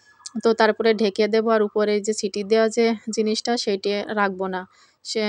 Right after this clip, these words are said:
এ-, এমনিতেই মানে, উম, দিয়ে দেব। তো তারপরে এই যে নর-, মানে একেবারেই হালকা জালে, আহ, এই কেকটা বানাতে হবে, না হলে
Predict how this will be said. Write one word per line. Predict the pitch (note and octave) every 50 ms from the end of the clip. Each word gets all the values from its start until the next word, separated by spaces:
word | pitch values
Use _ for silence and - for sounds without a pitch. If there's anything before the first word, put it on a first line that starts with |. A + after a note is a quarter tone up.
| G#3 G#3 -
এ-, | - - G#3+ - -
এমনিতেই | A3 A3 A3 A3 A3 A3 A3 - A#3+ A#3+ B3 A#3+ G#3+ -
মানে, | A3 A3 G#3 G#3 G#3 G3+ - -
উম, | G#3 G3+ G3 G3 G3 F#3+ - - - - - G#3+ G3+
দিয়ে | G3 A3 G#3+ G3
দেব। | F3+ F#3+ F#3 F#3+ F#3 F#3+ _ _ _ _ _ _ _ _ _ _ - -
তো | A3 A3 A3+ A3+
তারপরে | A3 A3+ A3 A3 G#3+ A#3 A3 A3 A3+
এই | A3
যে | A3 A3+ A3 G#3 - - - -
নর-, | G#3+ G#3+ A3 G#3+ G#3+ G#3+ G3+
মানে | G#3 G#3+ A3 A3+ A3+ - -
একেবারেই | A3 G#3+ - G#3+ G#3 G#3+ A3+ A3+ A#3
হালকা | - A3+ G#3 G3 G3+ - - G#3+ G#3+ A3+ A#3+ A#3+ _ _ _ _ _ _ _ _ _ _ _ _ -
জালে, | A3+ G3+ A3+ A3 A3 A3 A3 A#3+
আহ, | B3+ C4 _ - A#3 A3 G#3+ G#3+ G#3 G#3 G#3 G#3 G#3 A3
এই | - A3 G#3+
কেকটা | - G#3+ G#3 G3 - A#3 A3
বানাতে | G#3 G#3 G3+ G3 F#3 - G#3
হবে, | G#3 G3 F#3+ G3
না | G3 G3+ G3+ G#3
হলে | A3 G#3+ A3 A3